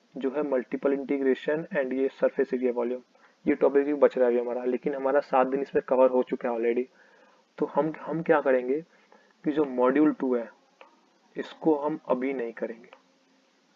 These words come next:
इन सात दिनों में हम module टू को touch नहीं करेंगे। हम पहले, हमने पहले module one किया, फिर module three, फिर module four, हमारे पास पाँच दिन cover हो चुके हैं। अब हम क्या करेंगे, अब हम direct move करेंगे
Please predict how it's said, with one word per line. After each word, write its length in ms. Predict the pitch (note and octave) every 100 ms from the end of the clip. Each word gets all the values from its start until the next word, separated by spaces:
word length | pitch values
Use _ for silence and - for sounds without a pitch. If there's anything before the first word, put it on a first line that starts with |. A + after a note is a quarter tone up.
| - D3
इन 80 |
सात 280 | D#3+ D3 D3
दिनों 200 | C#3+ D3
में 120 | D3+
हम 160 | C#3+ D#3
module 400 | C#3+ C3+ C#3 D3
टू 140 | -
को 140 | D3 -
touch 300 | - C3 C3+
नहीं 180 | B2+ C3
करेंगे। 440 | C3 C3 C#3+ E3+ _ _ _ _ -
हम 120 | C3+
पहले, 280 | C3+ C3+ D3
हमने 380 | - - C#3
पहले 220 | C3+ C#3 C#3
module 300 | C#3 C3+ C#3
one 200 | C3 C3
किया, 280 | - C#3
फिर 180 | C#3 C3+
module 380 | B2+ B2+ C3 C3+
three, 200 | - C#3
फिर 180 | C3+ C3
module 300 | B2 B2 C3
four, 300 | - C#3+ D#3+ _ _ _ _ -
हमारे 160 | C3
पास 240 | C3 D3 -
पाँच 220 | C3+ C3+
दिन 160 | C3 C#3+
cover 280 | - C3+ C3+
हो 180 | - C3
चुके 280 | - B2
हैं। 140 | A#2+ A#2 - _ _ _ _
अब 160 | E3+ D#3+
हम 120 | E3+
क्या 200 | D#3+ D3+
करेंगे, 420 | C#3+ C#3+ D3 E3+ -
अब 180 | D3+ C#3
हम 160 | D3 D3
direct 380 | C3+ C3+ C#3+ D3
move 220 | C#3 C3+ -
करेंगे 520 | C3 B2+ C3 D#3